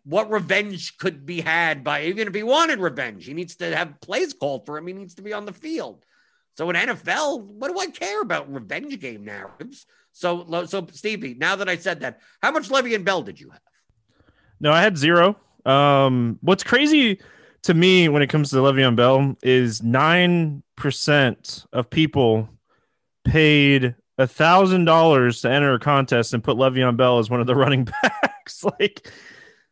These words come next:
Speaker 2: you, there's so many other things that I, I cou-, would have rather done with, uh, a thousand bucks, but it's crazy to me. Um, just looking at some of these ownerships, like, the, uh, the guy that I think I missed this week the most was probably D J Dallas.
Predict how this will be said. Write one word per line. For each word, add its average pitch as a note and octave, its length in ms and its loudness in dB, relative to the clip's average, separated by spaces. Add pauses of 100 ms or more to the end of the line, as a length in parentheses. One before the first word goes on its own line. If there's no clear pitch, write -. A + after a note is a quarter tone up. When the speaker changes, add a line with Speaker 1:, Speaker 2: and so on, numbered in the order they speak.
(280)
Speaker 2:
you, F#3+ 280 0
there's F3+ 440 2
so C4+ 180 6
many C#4 220 4
other B3 180 6
things A3 300 2
that E3 100 2
I, D3+ 440 4
I D3 60 2
cou-, - 320 -6 (100)
would D3+ 240 0
have C3+ 140 0
rather D3 380 4
done C#3 380 2
with, B2 300 0
uh, A#2 380 2
a B2 120 -6
thousand B2 380 0
bucks, B2+ 460 0
but A2+ 320 -2 (840)
it's B2+ 140 -10
crazy C#3+ 380 2
to - 120 -6
me. G2+ 300 -2 (100)
Um, A2+ 600 2
just A#2 180 -8
looking C3+ 180 0
at C3 160 2
some C3 140 -2
of B2+ 80 2
these A#2 140 2
ownerships, A#2+ 640 0
like, A2+ 340 0 (880)
the, G3 120 4
uh, G#2 420 -4
the F#3+ 140 2
guy B3 280 2
that D#4 140 4
I A3 80 4
think G3 220 0
I E3+ 80 4
missed C#3+ 260 2
this E3 160 -4
week E3 240 2
the C3+ 80 2
most A#2+ 400 2
was B2+ 120 -6
probably B2+ 800 2
D B2 300 0
J C3 160 2
Dallas. A#2 640 0